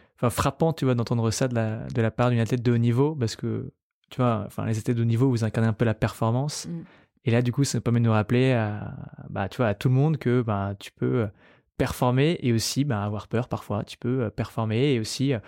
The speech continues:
Speaker 1: avoir des moments de doute, avoir envie de tout arrêter. Et, et donc, euh, ça permet, ben,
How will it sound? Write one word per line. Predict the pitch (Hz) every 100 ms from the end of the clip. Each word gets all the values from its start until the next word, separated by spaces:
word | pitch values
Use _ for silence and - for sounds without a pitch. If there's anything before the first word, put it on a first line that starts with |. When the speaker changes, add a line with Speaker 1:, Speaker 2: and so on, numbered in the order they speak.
| - - -
Speaker 1:
avoir | 120 120
des |
moments | 120 120 113
de | 113
doute, | 123 165
avoir | 120 110
envie | 110 110
de |
tout | - -
arrêter. | 110 104 - 123 156 127 104
Et, | 98 - - - - 151
et |
donc, | 117 117
euh, | 117 107 104 101 98 95 76 - 58
ça | - -
permet, | 110 135
ben, | 113 101 95 -